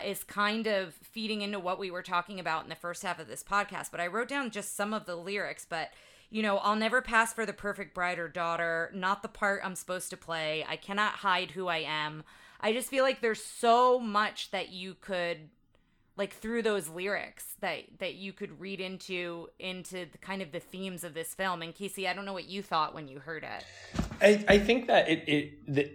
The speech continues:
Speaker 2: it's interesting because what I kept thinking about is how, like, the evolution of that theme can be interpreted many different ways, right? On one hand, it could be,
Speaker 1: Yes.
Speaker 2: like, a, a, a young woman who's not fitting in with the expectations of society around femininity for her. On another hand, it could be, like,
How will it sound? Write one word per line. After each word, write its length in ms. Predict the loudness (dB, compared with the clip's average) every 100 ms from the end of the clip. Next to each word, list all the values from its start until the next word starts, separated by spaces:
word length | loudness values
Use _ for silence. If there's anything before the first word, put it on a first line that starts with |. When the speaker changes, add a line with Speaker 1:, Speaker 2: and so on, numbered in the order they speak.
| 4
Speaker 2:
it's 160 | 6 8
interesting 480 | 6 6 6 6
because 240 | 6 4 8
what 140 | 10
I 80 | 12
kept 200 | 10 6
thinking 220 | 4 4
about 220 | 8 8
is 100 | 8
how, 220 | 6 8 8
like, 180 | 6
the 260 | 6 6 8
evolution 600 | 6 6 4 4 4 2
of 480 | 6 6 6 2 -10 2
that 300 | 6 6 4 2
theme 480 | 2 4 2 0
can 180 | 0 2
be 260 | 2 2 0
interpreted 560 | 0 4 4 4 2 4
many 200 | 2 4
different 300 | 2 0 4
ways, 320 | 4 4 6
right? 140 | 6
On 180 | 8 6
one 160 | 4 4
hand, 240 | 4 4
it 80 | 2
could 160 | 0 2
be, 60 |
Speaker 1:
Yes. 140 | 4 6
Speaker 2:
like, 160 | 6
a, 100 | 4 6
a, 300 | 4 6 2
a 40 |
young 300 | 6 4 6
woman 220 | 4 2
who's 220 | 2 2
not 180 | 4 4
fitting 280 | 4 4 2
in 120 | 2
with 180 | 2 0
the 80 | 2
expectations 680 | 2 0 0 0 0 0 -2
of 260 | -2 -6 -14 -20 -10
society 640 | -2 4 8 10 10 8 8
around 260 | 6 4
femininity 600 | 2 2 4 4 6 4
for 100 | 4
her. 160 | 4 6
On 100 | 6
another 340 | 4 6 6
hand, 360 | 6 4 4 2
it 100 | 0
could 200 | -2 0
be, 320 | 4 4 4
like, 320 | 4 4 2